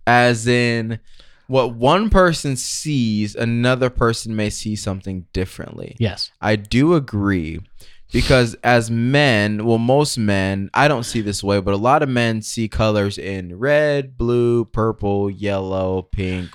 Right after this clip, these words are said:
Speaker 1: black, white, whatever. Whereas women or those of more selective eye palettes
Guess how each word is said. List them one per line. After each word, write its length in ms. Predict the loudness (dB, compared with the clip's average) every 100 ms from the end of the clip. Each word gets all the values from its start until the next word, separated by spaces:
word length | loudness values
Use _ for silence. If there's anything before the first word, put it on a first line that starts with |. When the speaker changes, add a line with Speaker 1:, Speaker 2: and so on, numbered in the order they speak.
| -10
Speaker 1:
black, 460 | -6 -4 -4 -8
white, 440 | -8 -6 -4 -6 -8
whatever. 520 | -6 -6 -6 -12 -16 _ -20 -20 -20 -12 2
Whereas 580 | 4 6 4 4 2
women 480 | 2 4 6 4 4
or 160 | 2 0
those 480 | 2 2 2 0 -2
of 440 | 0 0 0 -6 -10
more 540 | -4 0 2 2 0
selective 840 | -2 -4 -2 0 -2 -2 -4 -4 -4 0
eye 320 | 2 4 2 2
palettes 720 | 0 0 -6 -2 -2 -2